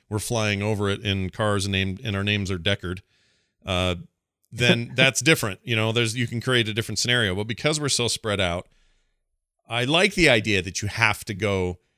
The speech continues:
Speaker 1: to not just some Americans, but a lot of different kinds of Americans. Even that's limited 'cause, you know, you don't see 'em out there at, at some states at all. They don't go to certain states a-, at all during the election, but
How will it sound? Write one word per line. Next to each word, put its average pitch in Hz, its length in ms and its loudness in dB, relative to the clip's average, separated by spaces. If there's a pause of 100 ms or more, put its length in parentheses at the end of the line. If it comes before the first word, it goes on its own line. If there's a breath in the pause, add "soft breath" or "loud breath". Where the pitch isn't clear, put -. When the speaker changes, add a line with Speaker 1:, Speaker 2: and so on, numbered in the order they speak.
(140)
Speaker 1:
to 123 140 0
not 117 280 0
just 113 240 2
some 120 180 2
Americans, 107 480 -2
but 147 140 0
a - 20 -2
lot 214 240 2
of 151 100 0
different 107 300 -4
kinds 92 200 -4
of 87 60 -10
Americans. 82 560 -10 (340)
Even 220 220 2
that's 247 240 0
limited 143 460 0
'cause, 165 260 -2
you 247 60 -8
know, 185 240 -4
you 185 140 -6
don't 190 160 -2
see - 180 0
'em 131 100 -2
out 107 180 -2
there 98 280 -2 (580)
at, 98 220 -14
at 95 100 -8
some 104 220 0
states 95 300 -2
at 104 80 -4
all. 104 200 -2
They 92 120 -8
don't 107 180 -6
go 104 320 -4 (800)
to 110 160 -2
certain 135 240 -4
states 107 320 0
a-, - 340 -8
at 127 80 2
all 143 160 4
during 85 220 -8
the 82 100 -14
election, 85 380 -12
but 107 180 -6